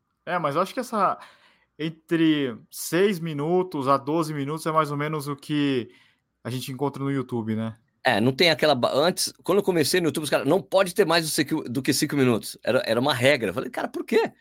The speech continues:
Speaker 1: É.
Speaker 2: Por quê? E se eu preci-, ou se eu preciso que ele tenha mais, mais do que isso, porra, né?" Então,
Speaker 1: Não,
Speaker 2: pô.
Speaker 1: daí eles começaram a falar que o vídeo tinha que ser mais longo, né? Acho que no ano retrasado pra,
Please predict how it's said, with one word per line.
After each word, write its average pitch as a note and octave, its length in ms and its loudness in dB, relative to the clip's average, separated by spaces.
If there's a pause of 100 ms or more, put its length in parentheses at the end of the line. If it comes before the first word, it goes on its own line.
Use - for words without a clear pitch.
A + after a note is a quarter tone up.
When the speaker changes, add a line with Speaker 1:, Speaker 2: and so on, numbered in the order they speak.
(480)
Speaker 1:
É. B2 180 2
Speaker 2:
Por G4+ 100 4
quê? F#4+ 320 4 (240)
E - 100 -2
se F#4+ 120 6
eu - 60 6
preci-, D4 280 2
ou E4+ 80 8
se A4 100 6
eu D4 80 2
preciso G#3+ 520 0
que - 100 -10
ele E3+ 120 -2
tenha - 280 -2
mais, C3 220 -4 (320)
mais D3 200 4
do C3+ 60 -6
que C#3+ 100 -2
isso, B2 240 -2
porra, E2+ 280 -8
né?" C3 240 -4 (920)
Então, G3 400 -2
Speaker 1:
Não, E3 120 6
Speaker 2:
pô. C#3 40 6
Speaker 1:
daí C#3 200 8
eles G3 180 6
começaram G3 400 6
a F3+ 40 2
falar F3 300 6
que E3+ 120 -4
o D#3 40 2
vídeo D#3+ 180 -4
tinha - 120 -2
que D3+ 60 -14
ser D#3+ 120 -2
mais C3 220 2
longo, D3+ 520 2
né? D3+ 180 2
Acho B2+ 180 -2
que D3 60 -12
no C3+ 200 -4
ano D3 160 -2
retrasado C#3 720 2
pra, A#2+ 520 -2